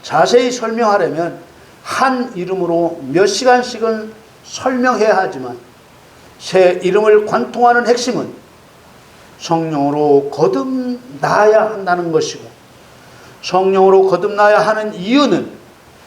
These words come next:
여호와 경륜의 핵심과 마찬가지로 죄인 구원과 사탄 심판을 통해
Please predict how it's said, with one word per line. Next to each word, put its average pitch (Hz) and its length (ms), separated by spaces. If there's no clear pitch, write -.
여호와 139 640
경륜의 180 460
핵심과 190 480
마찬가지로 220 1000
죄인 143 500
구원과 139 600
사탄 226 380
심판을 233 680
통해 139 280